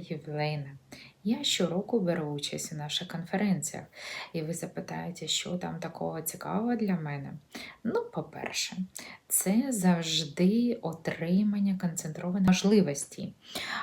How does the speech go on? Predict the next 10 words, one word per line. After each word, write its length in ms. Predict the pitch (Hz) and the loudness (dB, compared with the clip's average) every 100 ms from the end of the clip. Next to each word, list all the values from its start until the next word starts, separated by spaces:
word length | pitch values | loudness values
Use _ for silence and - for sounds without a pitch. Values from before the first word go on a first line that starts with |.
| - | -2
а, 240 | 165 160 | 0 0
почути 500 | 156 175 - - 233 | 0 0 0 0 6
нові 260 | 185 160 156 | 8 8 2
погляди 720 | - 175 202 214 202 202 190 | 0 0 0 0 -2 -2 0
у 220 | 185 185 | 2 4
світі 420 | 180 - 180 180 180 | 2 0 -4 -4 -2
гештальт-терапії, 1160 | 185 - 170 175 - 170 165 170 - 160 160 160 - - - - | -2 0 -2 -2 -4 -6 -6 -8 -12 -10 -10 -12 -12 -12 -10 -10
оскільки 460 | - - 180 180 | -4 0 0 0
бере 300 | 151 156 151 - | -4 -4 -4 -4
участь 680 | 151 190 254 - - - - | -2 0 0 -2 -6 -10 -14